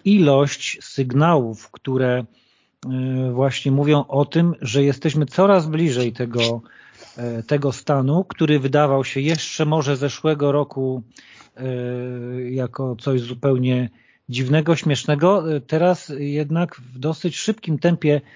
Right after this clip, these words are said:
następuje wysyp konkretnych informacji, dokumentów, e, i wprost intencji osób u szczytów władzy,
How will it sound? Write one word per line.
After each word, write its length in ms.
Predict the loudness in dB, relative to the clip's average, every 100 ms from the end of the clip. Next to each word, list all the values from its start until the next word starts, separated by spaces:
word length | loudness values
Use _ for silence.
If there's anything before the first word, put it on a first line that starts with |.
| -20 _
następuje 640 | -4 -4 -2 -4 0 2 2
wysyp 440 | 0 -2 -2 -4
konkretnych 580 | -2 -2 0 0 0 -2
informacji, 640 | -2 -2 0 2 0 -2
dokumentów, 760 | -2 -2 0 0 0 0 -2 -4 -20 -20 -20 -20 -20 _
e, 520 | -4 -2 0 0 0 -4
i 260 | -4 -4
wprost 600 | -4 0 2 2 -2 -20 -14 -2
intencji 920 | 0 0 2 4 4 0 -6 -10 -4
osób 460 | -2 -2 -2 -8
u 120 | -8 -8
szczytów 500 | -6 -4 -4 -4 0
władzy, 580 | 2 2 0 0 0